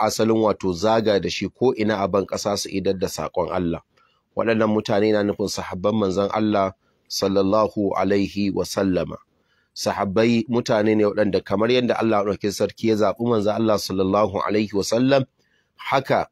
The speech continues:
Allah maɗaukakin sarki ya zaɓi waɗannan sahabbai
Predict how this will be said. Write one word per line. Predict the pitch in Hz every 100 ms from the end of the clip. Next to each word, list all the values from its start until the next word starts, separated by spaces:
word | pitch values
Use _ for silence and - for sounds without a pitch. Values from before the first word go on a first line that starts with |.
| -
Allah | 117 113 107
maɗaukakin | 110 101 95 - 104
sarki | - 98 - 107
ya | 110
zaɓi | 104 92 - 104 98
waɗannan | 104 107 107 104
sahabbai | 98 92 82 92 87 117 139